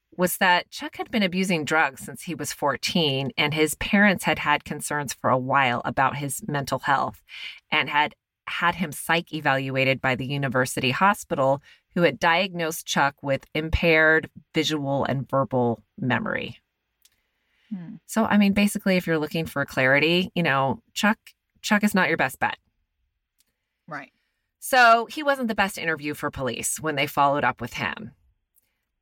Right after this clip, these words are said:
Speaker 1: They questioned him about these dreams he's been having and had been compelled to randomly talk about. Chuck says he just felt like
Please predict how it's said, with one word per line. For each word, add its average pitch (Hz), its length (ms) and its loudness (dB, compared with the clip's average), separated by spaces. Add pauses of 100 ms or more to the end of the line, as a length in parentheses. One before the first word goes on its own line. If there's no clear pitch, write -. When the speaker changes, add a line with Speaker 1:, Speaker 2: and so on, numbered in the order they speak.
Speaker 1:
They 156 680 4 (160)
questioned 220 560 -2
him 196 420 2
about 143 320 0
these 143 240 -10
dreams 185 500 -2
he's 180 200 -4
been 180 160 0
having 170 960 0 (120)
and 147 800 2
had 156 240 -4
been 151 280 0
compelled 151 480 -2
to 160 100 -10
randomly 151 480 -2
talk 151 300 0
about. - 380 -2 (680)
Chuck - 260 0
says 180 640 2 (1040)
he 165 200 -8
just - 420 -2
felt 143 340 2
like 143 640 0